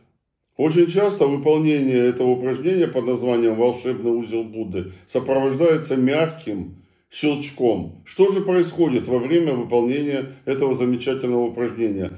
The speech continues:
Мы с вами снимаем нагрузку в области пояснично-крестцового отдела, улучшаем систему кровоснабжения именно в этой части позвоночного столба,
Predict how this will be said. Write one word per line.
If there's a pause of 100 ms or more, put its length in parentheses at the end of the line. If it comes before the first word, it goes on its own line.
(140)
Мы
с
вами (140)
снимаем
нагрузку
в
области
пояснично-крестцового
отдела, (200)
улучшаем (240)
систему
кровоснабжения
именно
в
этой
части (140)
позвоночного
столба,